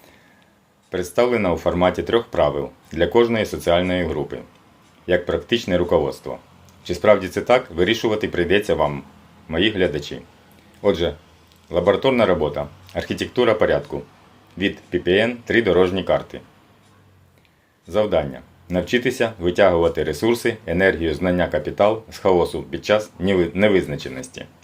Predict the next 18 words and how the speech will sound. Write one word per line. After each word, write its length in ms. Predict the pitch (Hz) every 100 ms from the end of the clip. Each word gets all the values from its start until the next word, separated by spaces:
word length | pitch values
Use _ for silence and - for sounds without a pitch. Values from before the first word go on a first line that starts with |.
| _ _ _ _ _ _ _ _
Перша 300 | - 113 117
група. 360 | 82 78 65 65 - _ - _ _ -
Молодь. 380 | 95 73 - - _ -
Вік 220 | 104 120 - _ -
шістнадцять-двадцять 720 | - - 107 104 80 85 85
п'ять 180 | 95 92
років. 320 | 76 67 64 - - - - -
Основні 360 | 82 80 101 123
проблеми. 500 | 117 92 82 69 62 - - - - - - - - - - - - - -
Невизначеність 760 | 98 101 104 104 104 98 92 - - - -
шляху, 520 | - 98 - 85 90 110 - - -
брак 300 | 90 113 92
досвіду, 520 | 87 92 104 101 107 -
надлишок 460 | 87 98 104 101 90
інформації. 640 | 90 87 85 71 - - 60 - _ _ _ _ _ _ _ _ _ _ _ _ _ _ _ _ _ -
Перше 260 | 110 - 98
правило 420 | 90 92 95 90
порядку. 520 | 92 78 67 - 64